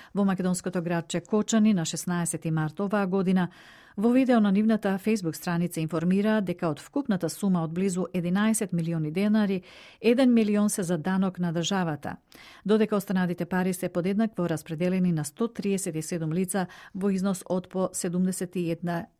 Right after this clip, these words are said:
илјада деветстотини денари. Тие соопштија дека ова е втора распределба на собраните пари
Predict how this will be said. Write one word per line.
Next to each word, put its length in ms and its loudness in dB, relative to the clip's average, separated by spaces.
илјада 500 -2
деветстотини 640 -4
денари. 440 -4
Тие 160 4
соопштија 420 2
дека 220 -2
ова 160 0
е 80 0
втора 400 0
распределба 640 -2
на 100 0
собраните 500 -4
пари 380 -2